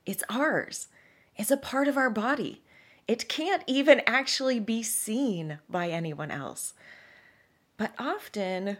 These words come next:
we've given control of our mind over to the world. And the world has wreaked havoc on our minds. But because we were created in the image of God, we are supposed to have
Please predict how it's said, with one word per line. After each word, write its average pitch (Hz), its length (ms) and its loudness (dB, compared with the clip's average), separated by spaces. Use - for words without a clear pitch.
we've 226 260 -4
given 240 300 2
control 247 580 0
of 185 140 0
our 170 100 2
mind 151 560 -4
over 165 220 -8
to 160 160 -10
the 156 100 -10
world. 143 580 -14
And 214 160 2
the 240 60 4
world 269 460 4
has 226 360 2
wreaked 202 420 -2
havoc 175 960 -2
on 165 120 -2
our 131 140 -2
minds. 147 640 -6
But 196 140 -2
because 269 500 -2
we 254 140 0
were 226 180 0
created 208 800 0
in 180 160 -6
the 160 120 -2
image 170 320 -6
of 220 160 -6
God, 139 440 -10
we 190 100 2
are 226 60 4
supposed 269 640 -2
to 302 80 0
have 156 460 -6